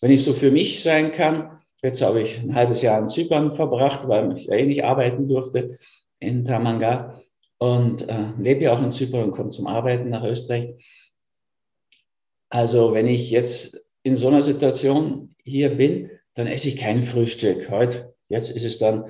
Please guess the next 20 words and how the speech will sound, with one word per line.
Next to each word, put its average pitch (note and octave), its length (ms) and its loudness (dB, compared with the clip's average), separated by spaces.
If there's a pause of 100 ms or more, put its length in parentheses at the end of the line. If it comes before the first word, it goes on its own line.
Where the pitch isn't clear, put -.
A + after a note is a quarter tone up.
(360)
halb - 380 -6 (140)
eins, C3+ 360 0
habe A2+ 140 0
ich A#2 60 0
noch A#2 140 2
nichts A2 260 -4
gegessen. G#2 680 -2 (200)
Das G#2 220 -4
tue A#2+ 140 0
ich A2+ 100 -2
dann G#2 200 0
anschließend, C#3+ 600 2
so G#2 380 2
eins, G2+ 300 -6
halb G2 200 -6
zwei. A#2+ 520 2 (380)
Und B2 100 -2
dann E3+ 160 6
frühes F#3 360 8
Abendessen. G3 800 0